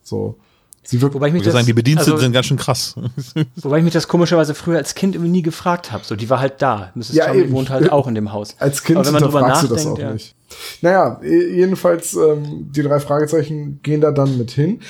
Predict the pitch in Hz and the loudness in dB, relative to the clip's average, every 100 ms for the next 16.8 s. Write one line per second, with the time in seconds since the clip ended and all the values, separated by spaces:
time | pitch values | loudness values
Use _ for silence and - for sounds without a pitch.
0 | - - 151 147 - - 160 247 208 185 | -4 0 2 0 -6 -2 0 0 0 0
1 | 156 185 226 190 143 139 147 147 143 143 | 0 0 2 2 4 2 0 0 2 0
2 | 147 151 156 143 147 139 175 - 175 170 | -2 -6 -4 -2 2 4 4 0 -2 2
3 | 151 156 151 143 139 131 131 160 147 143 | 2 2 -2 -2 -4 -4 -4 -6 -6 -2
4 | 135 135 131 139 156 165 156 160 - - | 0 0 0 0 2 2 2 -2 -8 -20
5 | - 147 175 220 254 233 247 202 - - | -2 2 2 2 -2 -2 -4 -12 -14 -4
6 | 196 196 202 175 180 170 180 156 151 120 | 0 2 2 2 -2 -2 -4 0 2 2
7 | 107 98 107 - 110 127 151 147 143 143 | 0 -4 -6 -2 -2 -2 0 2 2 2
8 | 143 - _ - 123 110 107 113 131 143 | 0 -14 _ -2 0 2 0 -2 2 2
9 | 143 - - 127 123 131 120 131 151 139 | 2 -2 -4 -4 -2 0 0 0 0 2
10 | 143 175 165 156 156 156 147 - - - | 4 4 4 2 -2 -6 -4 -4 -2 -2
11 | 143 151 156 143 143 - - - 151 - | 0 2 0 0 -2 -6 -14 -4 -4 -4
12 | - _ _ _ _ _ _ - 175 233 | -14 _ _ _ _ _ _ 0 2 2
13 | 269 262 220 202 - 160 208 190 139 131 | 0 -2 0 0 0 0 2 4 2 0
14 | 131 175 175 - 143 143 127 127 - 208 | 0 0 0 0 -2 0 -4 -2 0 0
15 | - 165 151 135 165 170 151 123 123 123 | 0 -2 0 0 0 0 0 0 0 -2
16 | 107 127 196 - 151 147 143 | 0 2 0 -2 -2 0 0